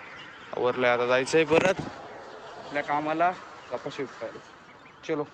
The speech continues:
अभी नाही जाने का, थोडी देर बाद जाने का.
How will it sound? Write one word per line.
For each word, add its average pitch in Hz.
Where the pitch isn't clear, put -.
अभी 151
नाही 160
जाने 147
का, 165
थोडी 120
देर 135
बाद 135
जाने 117
का. -